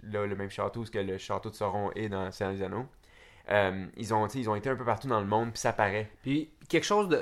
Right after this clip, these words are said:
Speaker 2: qui ont, au niveau de la production, qui ont bien fait, euh, il y a quelques scènes dans, dans de la neige, ok ?
Speaker 1: Mm.
Speaker 2: Puis c'est pas dans du styromousse ou, euh, de la fécule de polypropylène ou I don't know what.
Speaker 1: C'est de la neige.
Speaker 2: C'était de la fucking vraie neige.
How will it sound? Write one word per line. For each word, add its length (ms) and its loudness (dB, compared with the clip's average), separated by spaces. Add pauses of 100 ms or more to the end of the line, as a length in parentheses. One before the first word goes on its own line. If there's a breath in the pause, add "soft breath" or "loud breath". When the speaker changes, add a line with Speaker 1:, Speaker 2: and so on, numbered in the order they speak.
Speaker 2:
qui 140 -8
ont, 400 0
au 80 -2
niveau 140 -4
de 40 -2
la 80 0
production, 400 -4
qui 80 -4
ont 120 0
bien 320 2
fait, 440 -4 (1000 soft breath)
euh, 440 2
il 60 -6
y 40 -2
a 20 -8
quelques 300 2
scènes 300 2
dans, 240 2
dans 180 0
de 80 -2
la 120 6
neige, 560 0
ok ? 220 -8
Speaker 1:
Mm. 300 2
Speaker 2:
Puis 80 -10 (100)
c'est 160 0
pas 140 6
dans 160 0
du 200 -2
styromousse 1040 4 (340 loud breath)
ou, 260 8
euh, 420 10
de 200 -2
la 160 8
fécule 460 2
de 100 10
polypropylène 1080 2
ou 440 4
I 100 8
don't 120 6
know 160 10
what. 280 10 (380)
Speaker 1:
C'est 140 0
de 60 2
la 80 8
neige. 240 4
Speaker 2:
C'était 260 10
de 60 0
la 100 12
fucking 360 4
vraie 180 8
neige. 500 6